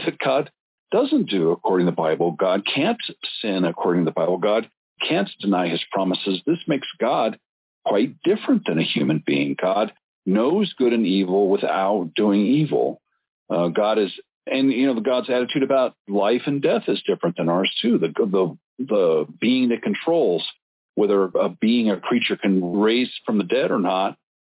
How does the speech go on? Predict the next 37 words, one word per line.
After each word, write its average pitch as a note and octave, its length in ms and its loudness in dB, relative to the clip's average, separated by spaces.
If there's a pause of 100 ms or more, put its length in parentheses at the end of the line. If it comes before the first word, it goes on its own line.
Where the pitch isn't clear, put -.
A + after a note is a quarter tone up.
(140)
is G2 160 -2
not G2+ 220 2
as B2 160 -2
concerned E3 560 0
with E2+ 120 0 (240)
death G2 300 2 (560)
as F2+ 180 0
we E2+ 220 2
are, C2 320 0
which, E2+ 180 0 (220)
I F#2 60 -4
mean, F2+ 180 2
that, E2 220 0 (100)
for F2+ 80 -2
some F#2+ 160 -4
people, F#2+ 160 2
that's F#2 180 0
a F#2 80 -2
horrific F#2+ 500 0
thought. - 360 -2 (440)
But F2 120 -4
God A#2+ 360 0
is G#2 240 -2 (260)
different F#3+ 300 -2
from F3+ 140 -2
us. E3 140 -2
So - 80 -4
that's A3 180 0
what G3+ 80 0
I C#3+ 120 0
try D#3 100 -2
to A#2 80 2
bring G#2+ 240 0
out A2+ 180 0
in A#2+ 100 2
the G2+ 80 2
book, C3+ 300 0